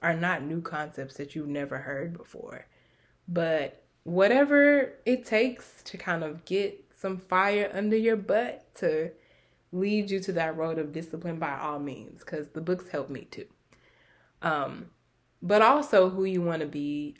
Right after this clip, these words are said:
I imagine that is who you appear to, I mean, who you appear as to other people.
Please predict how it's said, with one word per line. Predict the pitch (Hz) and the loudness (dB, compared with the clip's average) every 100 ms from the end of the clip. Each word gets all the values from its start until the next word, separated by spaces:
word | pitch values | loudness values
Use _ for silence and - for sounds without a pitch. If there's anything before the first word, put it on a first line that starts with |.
| - | -2
I | 170 | 0
imagine | 165 160 156 156 151 147 147 143 _ _ _ _ _ | 0 0 -2 -4 -10 -10 -10 -14 _ _ _ _ _
that | 170 175 175 - | 0 2 2 0
is | 160 160 160 | -4 -4 -6
who | 170 226 | -4 0
you | 226 202 190 | 2 2 2
appear | 170 - 175 160 156 151 - - | 2 0 0 0 0 -2 -8 -14
to, | - 170 143 135 135 - _ _ _ _ _ _ _ _ _ | -12 -8 -8 -8 -12 -16 _ _ _ _ _ _ _ _ _
I | 175 | -4
mean, | 180 151 | -2 -2
who | 165 285 | 4 8
you | 262 | 8
appear | 214 - 226 196 | 8 6 6 6
as | 156 139 127 131 - - | 2 0 -4 -8 -12 -12
to | - - | -8 -4
other | 143 127 | -6 -6
people. | 135 131 - - | -12 -14 -14 -16